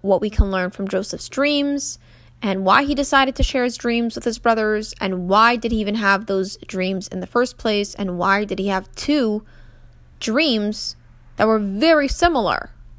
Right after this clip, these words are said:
that share the same message. Let's dive in. "Vayomer aleihem shimuna hachalom hazeh asher chalamti." And Joseph said to his brothers, "Please listen to this dream I had." Joseph's two dreams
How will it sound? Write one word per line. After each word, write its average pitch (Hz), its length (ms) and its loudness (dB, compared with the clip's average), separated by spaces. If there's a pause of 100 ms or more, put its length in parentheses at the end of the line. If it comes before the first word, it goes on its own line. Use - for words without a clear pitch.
(140)
that 220 180 -2
share 233 260 2
the 226 80 -4
same 208 300 -2
message. - 520 -6
Let's 202 240 0
dive 185 240 -2
in. - 200 -10 (640)
"Vayomer 277 560 4
aleihem 220 600 2
shimuna 240 760 2
hachalom 208 380 2
hazeh 220 200 0
asher 202 420 2
chalamti." 196 640 -2
And 202 120 -2
Joseph 262 400 4
said 302 280 2
to 311 60 2
his 262 120 -2
brothers, 254 480 -2 (420)
"Please 277 580 -2 (220)
listen 277 440 0
to 294 100 -4
this 277 220 -6
dream 226 340 0
I 226 80 0
had." 208 400 -4 (1300)
Joseph's 302 440 4
two 302 240 2
dreams 226 640 -2